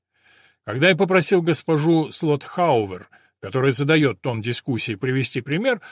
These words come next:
она не придумала ничего лучше, чем съязвить: "Опять вы, господин Грун, с вашими примерами".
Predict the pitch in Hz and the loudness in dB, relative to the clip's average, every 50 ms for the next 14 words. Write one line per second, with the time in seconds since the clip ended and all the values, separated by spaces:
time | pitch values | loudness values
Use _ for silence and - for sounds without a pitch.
0 | - _ _ - 127 147 185 226 247 254 247 202 180 202 202 180 214 233 233 220 | -20 _ _ -6 -4 -2 0 0 0 0 -2 0 0 0 2 2 2 2 4 4
1 | 190 170 156 151 147 135 - 151 147 151 147 139 156 196 - - 220 - - 190 | 6 6 4 4 2 0 0 0 0 2 2 2 0 0 -2 -4 -4 -2 -2 0
2 | 180 160 - 202 196 180 175 175 160 - - - - _ _ - - _ _ _ | 0 -2 -2 -2 -2 -2 -2 -2 -2 -4 -4 -8 -14 _ _ -20 -20 _ _ _
3 | - 101 110 - - - 220 269 277 277 - 165 160 196 220 175 139 123 123 113 | -6 -6 -6 -2 2 4 6 6 6 4 2 2 4 4 4 4 4 2 0 -4
4 | - - 139 127 127 175 190 160 135 117 131 147 240 302 311 269 - - 151 180 | -2 0 0 0 2 2 2 2 2 2 2 2 2 2 2 0 0 2 4 4
5 | 233 226 - 247 240 226 214 170 - 214 226 226 190 147 113 95 85 78 85 98 | 4 4 2 0 0 0 0 2 2 0 2 2 0 -2 -2 -4 -6 -10 -14 -20
6 | - | -20